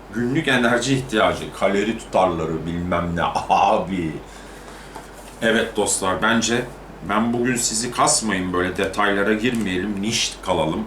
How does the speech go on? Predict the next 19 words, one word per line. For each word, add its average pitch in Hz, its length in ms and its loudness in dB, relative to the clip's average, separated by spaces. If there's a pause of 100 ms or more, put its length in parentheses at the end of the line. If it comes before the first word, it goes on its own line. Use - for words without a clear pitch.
ama 107 320 2 (760)
ben 120 200 2 (120)
bu 139 180 2 (640)
güzel 139 340 2
ansiklopediden 110 800 0
bazı 127 340 4
bölümler 117 400 4 (100)
okuyarak - 600 2 (760)
ve 135 60 6
üzerinden 120 680 2
de 113 140 0
tabii 113 280 0
ki 113 100 -6
mavrasını 110 720 2
yaparak 101 500 4 (540)
çok - 260 -4
güzel 107 340 2
bazı 101 280 4
sohbetler 107 680 0